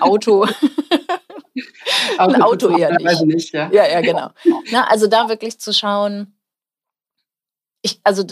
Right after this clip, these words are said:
Speaker 1: da wirklich zu erkennen, das ist eine innere Reise zu dir und der,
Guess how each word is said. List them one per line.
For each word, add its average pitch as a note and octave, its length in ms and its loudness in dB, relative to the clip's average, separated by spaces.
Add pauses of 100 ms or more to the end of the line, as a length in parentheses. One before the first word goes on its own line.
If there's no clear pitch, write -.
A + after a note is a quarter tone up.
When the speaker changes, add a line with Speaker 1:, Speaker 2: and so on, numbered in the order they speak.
(100)
Speaker 1:
da G#3 280 0
wirklich G#3+ 240 -8
zu - 100 -6
erkennen, B3+ 420 -4
das F3+ 160 -2
ist F#3 120 -10
eine F3+ 100 -6
innere A3 520 -2
Reise D#3+ 440 -6
zu - 200 -10
dir G3 540 -4
und G3 320 -4
der, F3 180 0